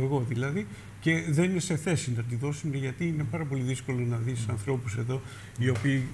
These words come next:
Speaker 1: πετάνε με το δορυφόρο και προσπαθούν να δουν τα πράγματα από ψηλά.
Speaker 2: Μμμ.
Speaker 1: Ε,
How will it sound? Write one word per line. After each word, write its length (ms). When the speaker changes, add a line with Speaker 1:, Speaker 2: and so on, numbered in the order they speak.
Speaker 1:
πετάνε 340
με 60
το 120
δορυφόρο 580
και 160
προσπαθούν 560
να 100
δουν 180
τα 120
πράγματα 580
από 260
ψηλά. 380
Speaker 2:
Μμμ. 100
Speaker 1:
Ε, 340